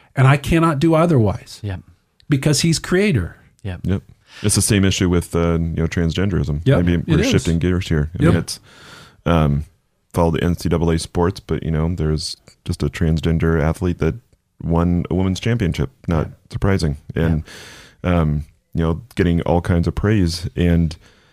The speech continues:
Speaker 3: we can't do that.
Speaker 2: Yeah.
Speaker 3: I mean, it is a fundamental, regardless of what other effects of the fall might be affecting an individual, like, that's not the answer.
Speaker 2: Yeah.
Speaker 3: I mean, the church should come along in sympathy and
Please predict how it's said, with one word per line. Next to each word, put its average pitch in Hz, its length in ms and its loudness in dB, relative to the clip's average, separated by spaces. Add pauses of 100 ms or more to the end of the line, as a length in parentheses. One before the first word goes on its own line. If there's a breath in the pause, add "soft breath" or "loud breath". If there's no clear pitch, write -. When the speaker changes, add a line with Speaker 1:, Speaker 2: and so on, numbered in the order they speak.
(500 soft breath)
Speaker 3:
we 95 120 0
can't 73 280 0
do 101 140 0
that. - 200 -2 (220)
Speaker 2:
Yeah. 95 160 -12 (180)
Speaker 3:
I 87 120 2
mean, 90 200 2
it 71 100 2
is 87 140 2
a 87 80 2
fundamental, 87 1000 2 (200)
regardless 101 640 2
of 90 120 0
what 95 140 2
other 101 360 2 (160)
effects - 400 -2
of 82 60 -2
the 80 80 0
fall 92 440 2
might 80 280 -2
be 85 260 0
affecting 90 480 -2
an 80 60 2
individual, 78 640 0 (800)
like, 104 160 -4
that's 87 220 -2
not 90 220 2
the 80 160 0
answer. 85 480 -2 (220)
Speaker 2:
Yeah. 104 80 -10
Speaker 3:
I - 20 -6
mean, 82 140 0
the 82 80 0
church 92 320 -2
should 85 120 -4
come 87 140 -2
along 85 320 2
in 78 100 0
sympathy 87 540 -2
and 78 260 -4